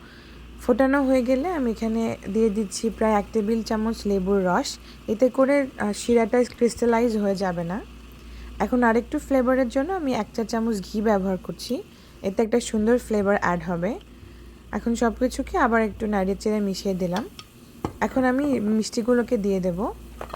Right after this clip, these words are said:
সবগুলো মিষ্টি দিয়ে আমি একটু নেড়ে চেড়ে দেব। এখন ঢাকনা দিয়ে ঢেকে আমি মিষ্টিটাকে কুক করে নেব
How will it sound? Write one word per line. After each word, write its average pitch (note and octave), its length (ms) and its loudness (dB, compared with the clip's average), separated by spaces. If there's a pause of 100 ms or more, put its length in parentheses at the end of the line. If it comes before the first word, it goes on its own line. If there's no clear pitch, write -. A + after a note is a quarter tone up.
(1500)
সবগুলো B3 500 4
মিষ্টি C#4 360 0
দিয়ে A3 380 0 (220)
আমি G3+ 380 0
একটু G3 280 -6
নেড়ে G#3 240 2
চেড়ে G#3+ 260 0
দেব। F#3 220 0 (3750)
এখন A3+ 380 0
ঢাকনা A3 360 0
দিয়ে C#4+ 240 0
ঢেকে G#3+ 420 -2 (140)
আমি A#3+ 160 -2 (100)
মিষ্টিটাকে G#3+ 580 -2
কুক B3 340 -2
করে B3 200 2
নেব A#3 240 0